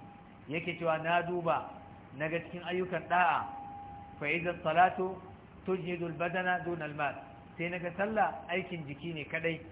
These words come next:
amma ba, ba wani abu a cikin dukiya. Sallah ba a sa mata dukiya, ko ba haka ba? Aikin gabbai ne. Sai yake wa siyam kadhalik, na ga azumi ma aikin gabbai ne. Wal hajju yujhiduhuma, amma aikin hajji sai an sa dukiya,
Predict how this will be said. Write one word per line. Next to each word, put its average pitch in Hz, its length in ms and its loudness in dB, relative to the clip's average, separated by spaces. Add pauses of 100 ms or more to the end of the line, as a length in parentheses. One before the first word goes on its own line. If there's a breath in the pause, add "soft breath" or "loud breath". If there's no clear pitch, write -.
(140)
amma 160 260 2
ba, 180 320 4
ba 214 160 6
wani 196 160 2
abu 175 160 0
a 147 140 0
cikin 156 200 -10
dukiya. 127 420 -6 (300)
Sallah 196 300 6
ba 214 220 6
a - 60 -4
sa 170 120 4
mata 151 200 -4
dukiya, 127 340 -10 (220)
ko 196 80 2
ba 220 160 6
haka 143 100 -4
ba? 135 120 -6 (420)
Aikin 202 320 4
gabbai 185 340 2
ne. 156 100 -6 (1400)
Sai 196 200 6
yake 196 140 0
wa 170 240 2
siyam 185 420 4
kadhalik, 170 440 4 (480)
na 160 120 -2
ga 190 120 0
azumi 190 340 0
ma 190 200 -2
aikin 196 260 -4
gabbai 190 360 0
ne. 135 140 -8 (600)
Wal 147 220 0
hajju 185 480 0 (440)
yujhiduhuma, 139 920 -2
amma 160 200 0
aikin 190 320 -2
hajji 196 420 -4 (320)
sai 170 80 0
an 175 240 -2
sa 175 120 2
dukiya, 160 540 0